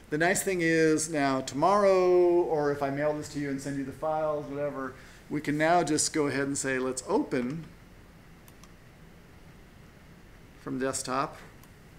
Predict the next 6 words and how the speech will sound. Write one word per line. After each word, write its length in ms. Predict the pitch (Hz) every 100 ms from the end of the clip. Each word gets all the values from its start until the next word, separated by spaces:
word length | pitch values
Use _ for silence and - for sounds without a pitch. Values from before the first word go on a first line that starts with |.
| - - - - - - - - - - - -
session 500 | - 143 - 131 127
one." 380 | 127 123 127 123 - - - - - - - - - - - - - - - - - - - - - - - - - - - - - -
Won't 160 | -
look 120 | 135 -
very 180 | 127
dramatic. 400 | 113 117 147 131